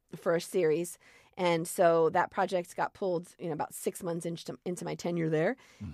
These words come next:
Speaker 1: And so then I found myself like, "Oh my gosh, I'm in the freelance world. What do I do?"
Speaker 2: Yeah.
Speaker 1: You know, my job had been, um, someone else had taken over my job and got promoted into it.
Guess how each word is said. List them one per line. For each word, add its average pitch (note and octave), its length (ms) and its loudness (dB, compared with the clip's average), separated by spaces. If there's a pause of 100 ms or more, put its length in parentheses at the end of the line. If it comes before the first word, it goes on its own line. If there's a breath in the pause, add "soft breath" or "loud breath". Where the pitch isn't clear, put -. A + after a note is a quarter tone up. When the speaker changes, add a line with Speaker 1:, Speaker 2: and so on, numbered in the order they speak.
Speaker 1:
And F3+ 280 2
so - 160 -4
then G3+ 40 0
I G3 120 2
found G3 260 0
myself F#3+ 320 2
like, F3 220 0
"Oh F#3 80 0
my F3 120 0
gosh, - 1200 -2
I'm F3 160 2
in F3+ 60 -2
the F3 60 -2
freelance C#4 420 -2
world. F#3 280 6
What F3+ 100 4
do E3 80 4
I D#3+ 100 4
do?" A#3 540 8
Speaker 2:
Yeah. A#3 280 -6
Speaker 1:
You G#3+ 120 0
know, G3 280 8
my E3 200 2
job F3+ 300 6
had F3 160 0
been, E3 480 2
um, D#3 440 -6 (760)
someone F3+ 280 0
else F3 140 0
had E3 100 -2
taken F#3 240 -2
over F3+ 140 -2
my D#3+ 140 -2
job G3 240 4
and F3 60 -6
got D#3+ 140 -2
promoted E3 400 4
into A#3+ 320 2
it. A#3+ 240 2